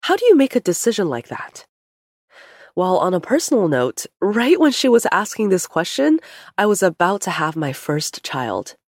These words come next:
This was coming at the end of about ten years of indecision.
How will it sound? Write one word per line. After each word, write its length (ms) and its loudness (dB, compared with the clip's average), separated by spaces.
This 160 0
was 140 0
coming 320 0
at 120 -2
the 100 0
end 120 2
of 120 -2
about 340 -2
ten 400 -4
years 280 0
of 140 -2
indecision. 760 -4